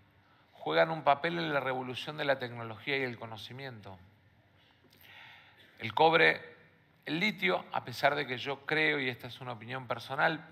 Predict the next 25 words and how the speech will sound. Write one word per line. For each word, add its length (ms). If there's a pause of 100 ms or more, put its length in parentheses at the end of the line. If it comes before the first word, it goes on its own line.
(200)
dentro 340
de 100
diez 300
años 240
dirán, 240
"Este 240
tipo 360
era 360
un 160
visionario, 520
un 120
burro", 480
pero 340 (400)
yo 180
creo 200
que 80
la 80
ventana 400
de 80
oportunidad 480
del 160
litio 240
es 80
más 180
corta 680